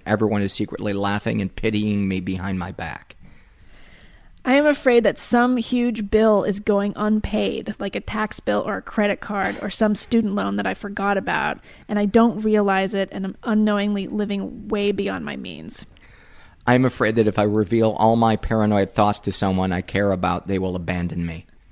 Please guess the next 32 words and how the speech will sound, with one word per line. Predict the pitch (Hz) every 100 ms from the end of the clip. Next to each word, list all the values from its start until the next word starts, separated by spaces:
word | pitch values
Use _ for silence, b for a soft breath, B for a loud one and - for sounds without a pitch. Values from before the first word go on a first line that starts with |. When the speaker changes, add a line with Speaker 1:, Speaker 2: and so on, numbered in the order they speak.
| - - - - b b b b b b b 254
Speaker 2:
"I |
am | 262
afraid | 285 - 254 247
that | 214
when | 226 202
I |
have | 202 196
a |
party, | 190 - 214 208 190
people | - 240 226
come | - 208 -
only | 214 220 -
out | 202
of | 196
obligation | 208 202 214 202 196 - 202 208
and | - 196
have | 208
a | 185
bad | 190 - 214
time." | 214 - - -
<laughs> | - - - - - - - - - - - - 131
Speaker 1:
"I | 127
fear | 143 127
being | 120 117
in | 107
a |
situation | - 117 113 107 104 113
where | 101 95
I | 101
witness | 98 117 - 110 95
a |
crime | - - 107 104 107 113